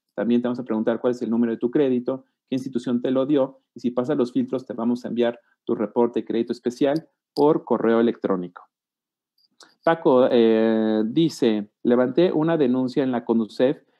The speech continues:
y en la Profeco por un crédito que no reconozco. Ya demostré que soy víctima y aún así no me quitan".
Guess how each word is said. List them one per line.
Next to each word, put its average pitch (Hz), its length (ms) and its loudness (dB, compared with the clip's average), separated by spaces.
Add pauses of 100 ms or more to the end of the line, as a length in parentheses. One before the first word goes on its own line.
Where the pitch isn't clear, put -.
(160)
y 131 120 2
en 143 80 4
la 156 120 0
Profeco 139 540 0
por 117 160 0
un 127 140 -2
crédito 120 420 2
que 95 100 -12
no 95 140 -4
reconozco. 135 680 -2 (300)
Ya 117 180 2
demostré 139 580 0
que 117 100 -10
soy 127 220 0
víctima 139 640 -4 (200)
y 120 120 0
aún 131 220 0
así 143 540 -2
no 117 220 -2
me 117 160 0
quitan". 98 400 -10